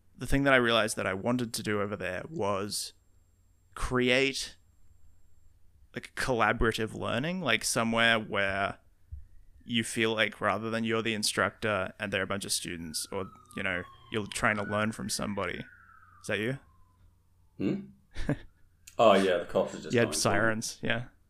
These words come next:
Speaker 2: Yeah.
Speaker 1: Okay, yep. Just, uh, hide all that stuff I gave you under the bed.
Speaker 2: <laughs> So, I've already disposed of it.
Speaker 1: Well, I mean, it's got, like, a little flash powder in there, so if you just pull the pull ring.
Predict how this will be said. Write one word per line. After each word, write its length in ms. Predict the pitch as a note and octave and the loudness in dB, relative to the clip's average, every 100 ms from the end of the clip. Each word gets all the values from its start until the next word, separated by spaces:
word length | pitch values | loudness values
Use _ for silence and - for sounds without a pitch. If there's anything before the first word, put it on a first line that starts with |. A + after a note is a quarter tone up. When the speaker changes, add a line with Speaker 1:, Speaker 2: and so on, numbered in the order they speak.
| - | -14
Speaker 2:
Yeah. 200 | - - - - - _ - | -12 -12 -16 -20 -20 _ 4
Speaker 1:
Okay, 380 | C3+ B2 A#2 A#2+ _ _ - | 6 6 4 2 _ _ -6
yep. 180 | - - - - - - - | -6 -6 -18 -20 -20 -20 -12
Just, 240 | - - | -6 4
uh, 180 | B2+ A#2+ | 8 8
hide 220 | B2+ B2+ | 8 6
all 60 | C3 | 6
that 160 | A#2+ | 2
stuff 240 | - A2 G#2+ | 2 -2 0
I 80 | A2 | 0
gave 160 | G#2+ | 0
you 100 | G#2 | 0
under 160 | G#2 G#2+ | -4 -4
the 40 | |
bed. 320 | G#2 G#2+ G#2+ C#3 - - - - _ _ _ - - - - - | -2 -2 -2 -8 -20 -20 -20 -20 _ _ _ -16 -16 -18 -20 -14
Speaker 2:
<laughs> 100 | A#2 - - C3+ - _ _ - - - | -14 -14 -20 -20 -20 _ _ -16 -16 -10
So, 160 | - - G2+ | -8 -8 -4
I've 80 | |
already 180 | G2 F2 | -2 0
disposed 420 | D2+ - F2 E2 F2 | -2 -6 -4 -2 -4
of 100 | F2 | -6
it. 100 | G2 - - - - - - - _ - - - _ - _ _ _ _ _ _ | -8 -12 -18 -18 -20 -20 -20 -20 _ -20 -20 -20 _ -20 _ _ _ _ _ _
Speaker 1:
Well, 280 | - D3+ C3 | 6 8 10
I 80 | B2+ | 8
mean, 240 | B2+ A#2+ | 6 4
it's 240 | A#2+ A#2+ - | 2 2 2
got, 260 | C3+ B2+ | 4 4
like, 180 | C3 B2+ | 6 4
a 60 | B2 | 4
little 300 | A#2 A2 A2 | 2 0 -4
flash 400 | - F#2 G2+ - | -2 -2 -2 0
powder 340 | A2+ A#2+ B2 | 0 2 0
in 140 | B2+ C#3+ | 0 -2
there, 180 | D3+ | -4
so 140 | C#3+ B2 | -2 -6
if 120 | A2+ | -6
you 40 | A2 | -8
just 140 | - | -8
pull 160 | A#2+ A2 | -6 -6
the 80 | |
pull 200 | A2 G#2+ | -6 -4
ring. 300 | A#2 B2+ C#3+ | -4 -4 -6